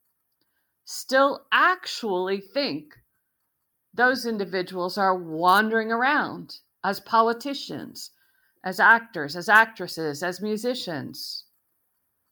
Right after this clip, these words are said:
But they are no longer with us. They needed to be removed. The Lilith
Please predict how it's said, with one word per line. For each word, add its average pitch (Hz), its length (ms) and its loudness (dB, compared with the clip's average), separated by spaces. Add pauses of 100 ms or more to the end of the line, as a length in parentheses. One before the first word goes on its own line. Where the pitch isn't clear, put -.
(340)
But 254 120 -6
they 285 140 0
are 311 100 4
no 214 160 2
longer 160 360 -2
with 147 240 -6
us. 208 460 -10 (1300)
They 262 180 2
needed 190 340 0
to 165 100 -12
be 190 160 -4
removed. 240 720 -4 (2250)
The 196 120 0
Lilith 196 640 0